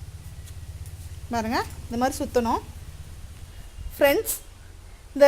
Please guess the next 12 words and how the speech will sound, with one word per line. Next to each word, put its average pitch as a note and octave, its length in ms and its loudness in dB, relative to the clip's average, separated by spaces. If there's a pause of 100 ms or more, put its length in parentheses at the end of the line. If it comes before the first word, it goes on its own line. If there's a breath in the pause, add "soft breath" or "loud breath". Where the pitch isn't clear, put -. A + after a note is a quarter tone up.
ரெண்டு D4 340 4
பீஸையும் D#4+ 500 6 (1500)
ஜாயின் D4 280 10
பண்ண C#4 140 4 (120)
பீஸு, C#4+ 260 4 (120)
ஃபஸ்ட்டு B3+ 340 4
சுத்தின B3 300 2
பீஸு, B3 240 2 (500 soft breath)
இதே C#4 140 6 (100)
மாதிரி C#4+ 160 12 (880)
சுத்தி F#4 340 8 (800)
சும்மா E4+ 180 10